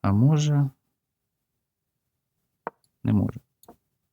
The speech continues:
Можливо, взагалі відійду Ф чотири, Ф п'ять піду. У нього ферзь невдало трошки стоїть.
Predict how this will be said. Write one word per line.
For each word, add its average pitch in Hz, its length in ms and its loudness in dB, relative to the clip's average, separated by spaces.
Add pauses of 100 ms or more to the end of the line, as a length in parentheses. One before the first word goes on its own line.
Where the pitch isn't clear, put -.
(3250)
Можливо, 233 320 6
взагалі 131 320 6
відійду 104 440 4
Ф 95 140 0
чотири, 98 500 -2 (100)
Ф - 220 -6
п'ять 90 260 0
піду. - 360 -6 (1000)
У - 20 -4
нього 107 180 2
ферзь 104 320 0
невдало 98 420 2
трошки - 320 -8
стоїть. - 540 -8